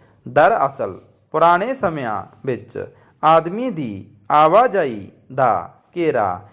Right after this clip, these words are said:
ਇੰਨਾ ਕੁ ਹੀ ਹੁੰਦਾ ਸੀ। ਡੰਡੀ। ਬਾਰਾਂ ਕੋਹ ਪੂਰਬ ਵੱਲ, ਬਾਰਾਂ ਕੋਹ ਪੱਛਮ ਵੱਲ ਅਤੇ ਬਾਰਾਂ ਬਾਰਾਂ ਕੋਹ ਉੱਤਰ ਦੱਖਣ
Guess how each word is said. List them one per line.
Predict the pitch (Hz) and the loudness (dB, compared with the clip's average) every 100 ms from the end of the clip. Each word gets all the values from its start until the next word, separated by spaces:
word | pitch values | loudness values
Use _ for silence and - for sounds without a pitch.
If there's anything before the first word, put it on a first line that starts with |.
| _ _ _ | _ _ _
ਇੰਨਾ | 165 165 196 262 | -2 0 2 2
ਕੁ | 262 147 98 - - _ _ - | 2 -4 -4 -6 -16 _ _ -12
ਹੀ | 123 127 101 - _ _ | -8 -8 -10 -18 _ _
ਹੁੰਦਾ | 151 156 160 247 | -6 -2 2 2
ਸੀ। | 254 185 233 | 0 -4 -8
ਡੰਡੀ। | 214 190 131 113 101 90 - _ _ _ 123 | -2 -2 -2 -8 -8 -12 -18 _ _ _ -2
ਬਾਰਾਂ | 139 151 202 254 | 2 4 4 0
ਕੋਹ | - 123 120 - _ _ _ | -4 -4 -6 -8 _ _ _
ਪੂਰਬ | 185 202 269 247 | -2 0 0 2
ਵੱਲ, | 180 110 90 - _ _ - | 2 2 -4 -12 _ _ -6
ਬਾਰਾਂ | 135 147 170 254 | 2 4 4 0
ਕੋਹ | - 117 117 95 - _ _ | -4 -8 -8 -8 -12 _ _
ਪੱਛਮ | 160 - - 262 190 | -6 -4 -2 0 2
ਵੱਲ | 147 104 82 - - | 2 0 -8 -12 -6
ਅਤੇ | 139 131 104 92 - _ _ | -6 -4 -6 -8 -14 _ _
ਬਾਰਾਂ | 127 139 147 196 254 | 2 4 6 4 2
ਬਾਰਾਂ | 208 147 113 90 - _ - | 0 0 -2 -6 -12 _ -10
ਕੋਹ | 123 131 107 - _ _ - | -6 -4 -6 -12 _ _ -8
ਉੱਤਰ | - - 240 262 | -8 0 2 4
ਦੱਖਣ | 180 - 135 101 | 2 -2 -10 -14